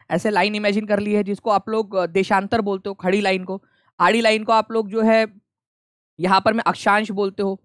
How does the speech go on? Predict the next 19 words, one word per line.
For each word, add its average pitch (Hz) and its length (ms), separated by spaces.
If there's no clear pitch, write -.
लैटिट्यूड। 190 520
तो - 60
अक्षांश 240 720
और 247 160
देशांतर, 214 560
तो - 60
अंतर्राष्ट्रीय 262 640
तिथि 262 300
रेखा 262 240
कौन 233 240
सी 208 180
है? 131 140
क्या 226 100
ये 262 160
भूमध्य 247 500
रेखा 262 240
को 254 100
आप 262 180
लोग 254 220